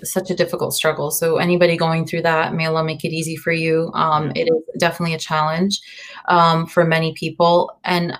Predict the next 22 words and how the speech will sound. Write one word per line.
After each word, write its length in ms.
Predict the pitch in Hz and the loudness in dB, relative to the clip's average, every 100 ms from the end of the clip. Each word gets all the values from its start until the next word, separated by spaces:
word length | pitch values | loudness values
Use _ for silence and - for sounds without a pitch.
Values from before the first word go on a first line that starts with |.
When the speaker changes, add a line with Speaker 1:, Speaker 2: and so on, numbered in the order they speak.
| 165 | 0
Speaker 1:
I 180 | 185 | 0
think, 400 | 196 226 220 220 | 2 4 4 4
number 300 | 185 175 175 | 0 2 2
one, 340 | 165 160 175 202 | 2 2 0 -2
it's 300 | - 175 - - _ _ _ - | -4 -4 -4 -6 _ _ _ -6
taking 540 | 196 185 185 202 185 | 0 0 0 0 0
your 160 | 170 175 | 0 -2
power 420 | - 160 165 165 | 0 0 2 2
back 400 | 160 160 175 - - | 2 0 -2 -8 -10
first 380 | - 175 170 - | 0 0 0 -6
and 120 | 165 | -6
foremost 420 | 165 165 170 185 | -2 -2 -2 -4
by 320 | - 160 156 156 - _ - | -2 -2 -2 -6 -16 _ -2
going 240 | 185 180 170 | 2 2 2
to 100 | 165 | -2
therapy 600 | 160 156 156 151 147 - | 0 0 -2 -4 -6 -4
and 320 | 160 156 151 | -4 -2 -2
doing 240 | 160 170 160 | -2 0 0
the 80 | |
work 260 | 156 160 156 | 2 2 2
on 100 | 160 | -2
yourself, 640 | 151 151 - 151 202 240 | -2 -2 0 2 2 -2